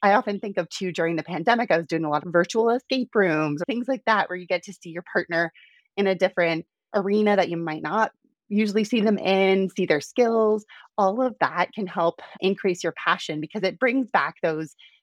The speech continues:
feelings of the early stages of relationships where you're getting to know them and really just helps you, again, see them in a new light. So try something new. I mean, if, if you wanna try something new in the bedroom, that's of course gonna be amazing, but it doesn't have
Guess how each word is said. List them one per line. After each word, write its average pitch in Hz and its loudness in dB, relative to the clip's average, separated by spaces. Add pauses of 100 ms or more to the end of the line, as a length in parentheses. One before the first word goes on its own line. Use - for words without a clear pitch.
(140)
feelings 262 4
of 185 0
the 196 4
early 175 2
stages 170 -2
of 156 -4
relationships 151 -2
where 151 -2
you're 151 -4
getting 151 2
to 160 -10
know 262 2
them 240 0
and 143 -2
really 220 4
just - -12
helps - -2
you, 156 -2
again, 139 0
see 147 -14
them 147 -18
in 139 -12
a 135 -16
new 139 -10
light. - -4
So - 0 (380)
try 240 2
something 226 -4
new. 180 -2
I - -4
mean, 175 -4 (240)
if, 302 -2
if - -4
you 233 -4
wanna 254 2
try 285 -2
something 233 0
new 196 0
in 185 -2
the 156 -6
bedroom, 170 2
that's 151 -2
of - -12
course - -4
gonna 170 -2
be 208 2
amazing, 220 0
but 240 2
it 165 -2
doesn't 170 -2
have - -8